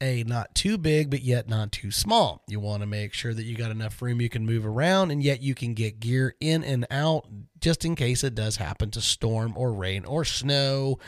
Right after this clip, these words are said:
or any of the above. You also wanna make sure that your sleeping bag is not rated for, you know, too low, because if the lower the rating,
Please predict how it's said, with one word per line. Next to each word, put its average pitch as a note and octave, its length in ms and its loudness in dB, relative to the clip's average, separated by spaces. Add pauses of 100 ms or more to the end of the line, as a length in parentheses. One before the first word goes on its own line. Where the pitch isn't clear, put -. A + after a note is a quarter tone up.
(380)
or D#3 220 4
any A2+ 200 0
of G#2+ 60 2
the G#2+ 160 -2
above. G3 560 4 (460)
You - 120 -8
also F#3 260 2
wanna D#3+ 220 -2
make C3+ 200 -2
sure C3 140 0
that G#2+ 100 -6
your G#2 100 -6
sleeping C3+ 480 0
bag A#2+ 560 2
is A2+ 300 0
not A2+ 300 0
rated A2+ 440 0
for, G#2 760 -2
you A#2 140 -2
know, G2+ 320 0 (160)
too A#3+ 260 4
low, A#2+ 320 2
because A#2 400 0
if A2 200 -2
the G#2+ 120 0
lower B2 320 0
the E3+ 120 0
rating, C3 460 0